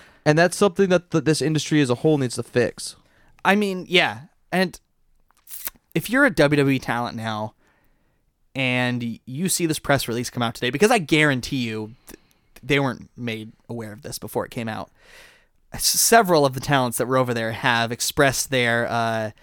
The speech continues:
Speaker 2: unwillingness to go back now. And at some point, like, I keep telling myself, like,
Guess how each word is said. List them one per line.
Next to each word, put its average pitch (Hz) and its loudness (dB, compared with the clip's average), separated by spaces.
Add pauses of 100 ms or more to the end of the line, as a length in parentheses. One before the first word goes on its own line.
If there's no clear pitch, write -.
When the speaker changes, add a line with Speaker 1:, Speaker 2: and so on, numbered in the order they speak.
(280)
Speaker 2:
unwillingness 175 2
to 156 -6
go 131 0
back 113 -4
now. 107 -10 (760)
And 131 2
at 139 -6
some - -2
point, 143 -4
like, 123 -6
I 127 -4
keep 208 -4
telling 143 -2
myself, 113 -6
like, 110 -8